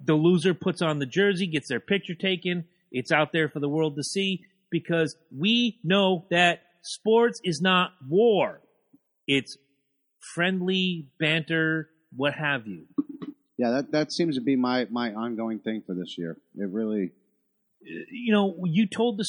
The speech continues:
Speaker 2: I've
Speaker 1: story
Speaker 2: made
Speaker 1: of
Speaker 2: other
Speaker 1: the Yankee fans coming at you toward the World Series and even after the World Series.
Speaker 2: Mm-hmm.
Speaker 1: I told you my story of being in Walmart. Sorry, I do not have your shirt 'cause I'm broke as fuck.
Speaker 2: Oops,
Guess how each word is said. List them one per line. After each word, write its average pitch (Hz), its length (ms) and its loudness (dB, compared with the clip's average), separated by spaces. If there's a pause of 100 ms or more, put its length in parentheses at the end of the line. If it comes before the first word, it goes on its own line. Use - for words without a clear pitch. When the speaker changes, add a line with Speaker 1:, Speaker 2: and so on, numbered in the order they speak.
Speaker 2:
I've 151 80 6
Speaker 1:
story 185 180 6
Speaker 2:
made 170 180 8
Speaker 1:
of 143 60 0
Speaker 2:
other 165 300 8
Speaker 1:
the 156 120 4
Yankee 165 480 2
fans 175 380 2
coming 175 300 0
at 170 60 -6
you 156 560 2
toward 160 380 -2
the 156 240 0
World 143 340 0
Series 147 440 0
and 135 140 -4
even 156 280 -4
after 127 320 0
the 110 80 -4
World 104 300 -4
Series. 123 340 -2
Speaker 2:
Mm-hmm. 165 160 0 (180)
Speaker 1:
I 170 140 4
told 196 280 -2
you 180 60 -2
my 180 180 -2
story 175 280 0
of 170 80 -4
being 160 180 2
in 151 80 -2
Walmart. 151 440 -2
Sorry, 147 360 0
I - 20 -2
do 131 120 -4
not 135 220 -6
have 135 180 -6
your 123 120 -8
shirt 147 360 -2
'cause 113 120 -10
I'm 101 100 -6
broke 120 260 -4
as - 160 -18
fuck. 202 220 2
Speaker 2:
Oops, - 140 -12